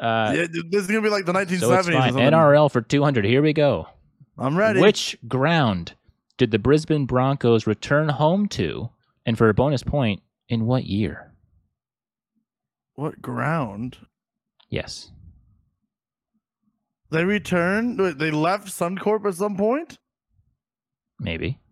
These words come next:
Speaker 2: Oh, no. This, see, this is, okay, I'm gonna, I'm gonna say Suncorp Stadium.
Speaker 1: Okay.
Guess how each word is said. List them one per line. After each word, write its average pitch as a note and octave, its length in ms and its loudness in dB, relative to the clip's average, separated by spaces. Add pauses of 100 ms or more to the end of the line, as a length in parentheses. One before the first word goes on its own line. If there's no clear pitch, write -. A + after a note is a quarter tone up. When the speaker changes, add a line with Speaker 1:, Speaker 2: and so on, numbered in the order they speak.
(880)
Speaker 2:
Oh, C3 200 -4
no. G2 560 -8
This, B2 200 -2
see, E3 360 0 (440)
this F3 220 -2
is, D#3+ 160 -8
okay, - 800 -4
I'm F3 100 2
gonna, A3 200 2
I'm G3+ 120 0
gonna A3 100 0
say G#3 120 0
Suncorp G#3 540 -2
Stadium. E3 640 -2 (120)
Speaker 1:
Okay. F#2+ 400 -2